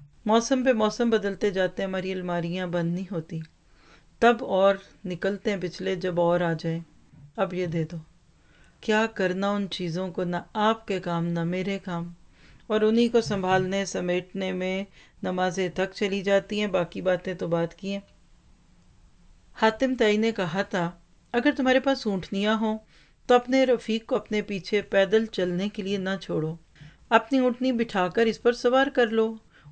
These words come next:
ऊँटनी ना माने तो इसे सजा दो।" हातिम ने मेहमान की तलाश में अपने गुलाम को भेजते हुए कहा था,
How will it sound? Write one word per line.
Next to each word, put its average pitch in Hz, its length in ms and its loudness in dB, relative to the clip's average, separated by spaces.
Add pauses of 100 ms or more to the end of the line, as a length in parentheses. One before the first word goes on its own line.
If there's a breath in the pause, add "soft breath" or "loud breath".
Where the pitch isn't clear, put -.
ऊँटनी 247 480 2
ना 185 300 2
माने 240 400 6
तो 320 100 -2
इसे 220 220 2
सजा 175 420 0
दो।" 180 220 -2 (720 loud breath)
हातिम 247 400 4
ने 277 140 6
मेहमान 208 520 2
की 226 120 -4
तलाश 196 480 0
में 202 80 -2
अपने 196 180 -4
गुलाम 185 360 -2
को 190 140 -4
भेजते 180 380 -4
हुए 190 160 -2
कहा 180 280 -2
था, 220 260 -2